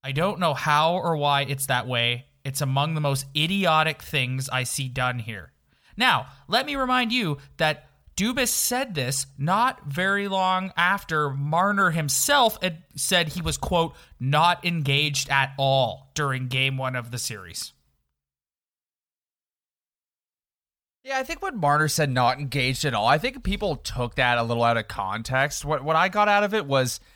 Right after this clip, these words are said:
Speaker 2: he wasn't saying he wasn't into the game. I just think he meant I was just so bad that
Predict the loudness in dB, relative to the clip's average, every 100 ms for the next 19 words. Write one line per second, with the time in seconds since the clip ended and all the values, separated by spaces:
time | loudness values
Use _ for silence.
0 | _ -16 -6 -2 0 0 0 0 0 0
1 | -2 -2 -4 -2 -2 -4 -4 -2 0 0
2 | -2 -2 -4 -4 -2 0 0 -4 _ _
3 | _ _ -4 -2 0 0 -2 -4 -4 2
4 | 4 4 2 -2 -2 0 2 2 0 -6
5 | -2 0 0